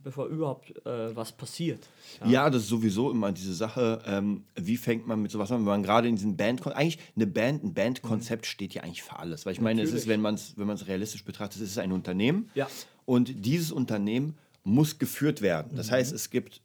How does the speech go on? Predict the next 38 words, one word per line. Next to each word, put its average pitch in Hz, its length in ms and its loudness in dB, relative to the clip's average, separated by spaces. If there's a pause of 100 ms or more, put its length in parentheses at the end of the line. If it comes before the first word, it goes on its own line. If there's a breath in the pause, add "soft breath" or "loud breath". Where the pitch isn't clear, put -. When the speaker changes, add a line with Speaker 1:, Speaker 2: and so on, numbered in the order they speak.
Speaker 2:
bestimmte - 360 -8
Plätze 104 340 -8
zu - 140 -12
verteilen. 135 480 -4
Speaker 1:
Mhm. 139 320 -8 (340 loud breath)
Speaker 2:
Und 127 300 4 (120)
dazu 120 540 0
zählen 156 480 -2
auch, 123 240 -4
zählt 143 240 -2
auch 120 120 0
diese 110 200 -2
Innovation, 107 800 0
zählt 127 220 -2
auch 107 80 -2
die 104 120 -10
Kreativität. 113 480 0
Das - 100 -4
heißt, 101 180 -4
irgendjemand 135 680 2
in 110 60 -2
der 104 40 -2
Band 104 240 0
muss 104 300 -2
da 95 240 2
sein, 139 360 0
Speaker 1:
Ja. 123 140 -6 (400 loud breath)
Speaker 2:
der 104 120 2
einfach 135 280 -2
sagt, 123 240 -4
„Ey 113 120 -4
Leute, 113 260 -4
lasst 104 220 -8
uns 104 160 -8
das 113 200 -4
oder 104 160 -2
das 110 140 -4
probieren“, 101 440 -2